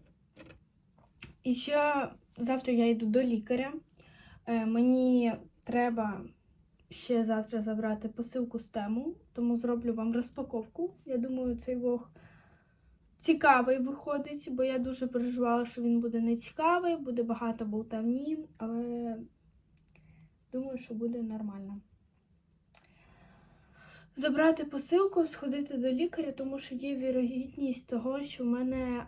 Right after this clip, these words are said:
ем, як це? Гнійна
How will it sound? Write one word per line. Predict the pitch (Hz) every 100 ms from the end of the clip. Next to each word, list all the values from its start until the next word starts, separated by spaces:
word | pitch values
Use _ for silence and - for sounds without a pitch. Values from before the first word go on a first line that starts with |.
| -
ем, | 220 214 208 208 208 208 202 - - - - _ -
як | 233 214 -
це? | 214 214 - _ _ _ _ _ _ - - _ _ - - - _ _ -
Гнійна | 208 220 240 247 233 226 254